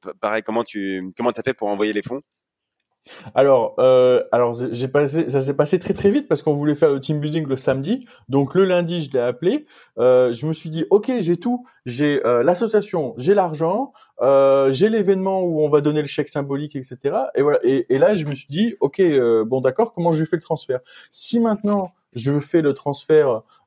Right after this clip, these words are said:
Speaker 2: euh, que moi je me transfère de, au, euh, cette somme d'argent sur, euh, mon compte en banque,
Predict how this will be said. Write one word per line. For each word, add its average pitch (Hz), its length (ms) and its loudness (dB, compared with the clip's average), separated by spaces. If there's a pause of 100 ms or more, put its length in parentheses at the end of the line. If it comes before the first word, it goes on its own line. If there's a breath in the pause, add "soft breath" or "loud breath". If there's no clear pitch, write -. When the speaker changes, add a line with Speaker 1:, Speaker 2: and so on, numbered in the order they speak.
Speaker 2:
euh, 110 300 2
que 117 140 -4
moi 165 180 2
je 151 80 0
me 135 100 0
transfère 131 420 -2
de, 113 360 0
au, 110 260 0
euh, 104 200 4
cette 110 180 -6
somme 110 220 -4
d'argent 120 480 -2 (260 soft breath)
sur, 139 400 2
euh, 120 60 2
mon 120 160 -2
compte 120 180 -6
en 113 60 0
banque, 196 300 2